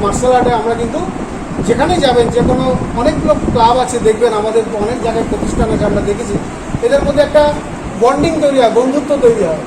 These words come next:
কোনো হিংসা হয় না। তো স্কুলে যাবেন, দেখবেন একটা কম্পিটিশন আছে, রেস আছে, ও ফার্স্ট হচ্ছে, আমি সেকেন্ড হচ্ছি, কম্পিটিশন। কিন্তু এখানে আমাদের কি থাকে, একটা বন্ধুর মতন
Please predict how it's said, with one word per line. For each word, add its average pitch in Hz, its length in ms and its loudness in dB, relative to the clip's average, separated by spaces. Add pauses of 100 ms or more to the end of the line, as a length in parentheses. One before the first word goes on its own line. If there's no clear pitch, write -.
কোনো 233 120 -4
হিংসা 254 320 0
হয় 254 220 2
না। 190 60 -4 (180)
তো 247 80 0
স্কুলে 294 360 -2
যাবেন, 302 280 4 (680)
দেখবেন 277 280 4
একটা 285 280 2 (680)
কম্পিটিশন 294 500 0
আছে, 233 220 0
রেস 247 280 2
আছে, 214 220 -2 (600)
ও 262 140 4
ফার্স্ট 269 240 0
হচ্ছে, 269 220 0
আমি 262 140 0
সেকেন্ড 262 340 2
হচ্ছি, - 180 -2
কম্পিটিশন। 226 420 0
কিন্তু 233 160 2
এখানে 277 240 2
আমাদের 277 280 -2
কি 262 300 -4
থাকে, 254 180 0
একটা - 160 2
বন্ধুর 262 360 0
মতন 254 140 -4